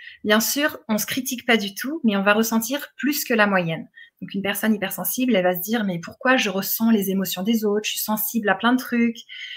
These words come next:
J'ai l'impression de voir, de sentir plus de trucs que les autres et tout et tout. » Ça, ça va être déjà, est-ce que ça te, ça te parle, Sana, toi ?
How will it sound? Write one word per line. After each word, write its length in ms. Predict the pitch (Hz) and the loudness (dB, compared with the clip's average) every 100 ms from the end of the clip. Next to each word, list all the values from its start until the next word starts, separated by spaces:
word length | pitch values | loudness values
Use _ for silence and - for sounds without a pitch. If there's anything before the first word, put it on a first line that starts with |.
| - | -10
J'ai 120 | - 170 | -4 -2
l'impression 340 | 170 196 226 | -2 0 2
de 120 | 202 175 170 | 4 2 2
voir, 540 | 202 202 202 208 - - - - | 6 8 6 4 -8 -16 -14 -6
de 60 | 202 | -4
sentir 500 | - 214 220 226 226 | 0 0 0 -4 -4
plus 160 | 214 | -2
de 80 | 196 | -2
trucs 260 | 196 240 233 | -2 -2 0
que 60 | 220 | 0
les 240 | 202 214 208 | 2 2 4
autres 260 | 226 226 | 2 0
et 40 | 196 | -10
tout 180 | - | -6
et 80 | 202 | -6
tout. » 160 | - - _ _ _ _ _ - | -6 -20 _ _ _ _ _ -4
Ça, 80 | |
ça 140 | 226 196 | 2 2
va 80 | 185 | 2
être 80 | |
déjà, 380 | 175 202 220 240 | 0 2 4 6
est-ce 140 | 233 226 | 4 2
que 80 | 269 | 4
ça 160 | 262 | 4
te, 200 | 247 220 | 6 2
ça 140 | 214 208 | 4 0
te 100 | 208 | 4
parle, 220 | 233 285 | 4 6
Sana, 260 | 233 226 | 4 4
toi ? 260 | 254 240 | 4 2